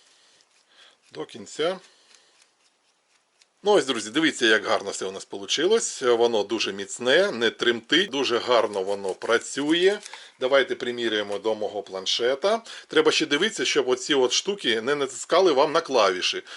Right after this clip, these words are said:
Тому я так буду робити поміж кнопкою гучності і включення планшету. Ось так він буде триматись. Дивіться, як гарно. Він дуже міцно тримається, ось не випадає. Дуже гарно.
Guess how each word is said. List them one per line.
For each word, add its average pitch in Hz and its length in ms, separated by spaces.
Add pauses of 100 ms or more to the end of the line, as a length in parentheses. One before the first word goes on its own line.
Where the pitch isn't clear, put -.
(140)
Тому 151 220
я 151 60
так 131 180
буду 135 240
робити 135 520 (260)
поміж 151 460
кнопкою 143 580
гучності 160 680
і 160 340
включення 156 580
планшету. 113 680 (420)
Ось 135 160
так 139 200
він 113 140
буде 107 240
триматись. 131 580
Дивіться, 117 400
як 104 440
гарно. 185 460 (200)
Він 127 200 (380)
дуже 131 320
міцно 127 380
тримається, 165 720
ось 123 300
не 120 120
випадає. 117 720 (400)
Дуже 139 200
гарно. 127 500